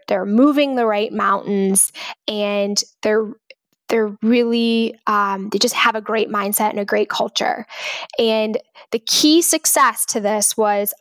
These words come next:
all the right people were brought in early and often. Okay. Everybody was brought in very early, very often. Um, there was a bit of,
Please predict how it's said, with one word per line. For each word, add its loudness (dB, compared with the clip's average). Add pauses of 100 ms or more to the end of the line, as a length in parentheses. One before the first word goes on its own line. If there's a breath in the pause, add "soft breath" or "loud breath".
all 6
the 0
right -2
people 0
were -2
brought 0
in -2 (220)
early 0 (140)
and -2
often. -2 (520)
Okay. -2 (360 loud breath)
Everybody 0
was -2
brought 0
in -2
very 2
early, 0
very 0
often. 0 (640 loud breath)
Um, 2
there 2
was 0 (100)
a -2
bit 2
of, 4